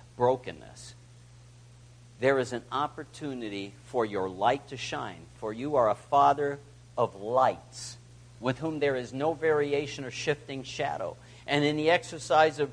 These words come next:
your will, you want to bring us forth by the word of truth. You want to heal us by the word of truth. And so, Lord, I'm praying for every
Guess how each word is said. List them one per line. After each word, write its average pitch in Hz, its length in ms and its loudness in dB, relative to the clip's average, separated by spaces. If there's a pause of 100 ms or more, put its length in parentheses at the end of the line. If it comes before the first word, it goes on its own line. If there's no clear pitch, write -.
your 143 220 4
will, 165 400 2
you 139 140 -2
want 151 200 0
to 139 60 -2
bring 151 280 -4
us - 160 -4
forth 185 560 4
by 131 140 4
the 123 100 -6
word 165 260 -6
of 151 140 -14
truth. 196 340 -10 (640)
You 135 100 -8
want 151 160 0
to 143 60 -2
heal 208 420 4
us 120 180 4
by 127 240 2
the 120 80 -8
word 135 240 -8
of 117 140 -12
truth. - 240 -10 (1700)
And 131 80 -14
so, 170 200 6
Lord, 170 200 10
I'm 156 140 2
praying 185 320 -8
for - 180 -4
every 180 680 -4